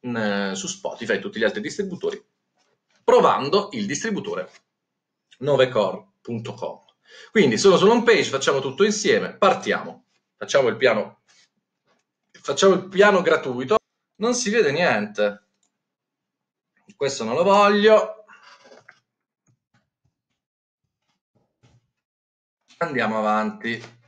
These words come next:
Stanno creando, vedete, un account. Ok, ci siamo ragazzi.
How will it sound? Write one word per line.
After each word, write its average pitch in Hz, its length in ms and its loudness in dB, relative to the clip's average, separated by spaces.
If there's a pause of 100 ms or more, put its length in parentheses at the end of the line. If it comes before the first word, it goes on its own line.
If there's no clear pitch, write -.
(1700)
Stanno 120 400 0
creando, 139 500 4
vedete, 123 280 0
un 123 60 -4
account. 101 800 -6 (2750)
Ok, 233 380 0
ci 220 160 -2
siamo 104 340 2
ragazzi. - 480 -10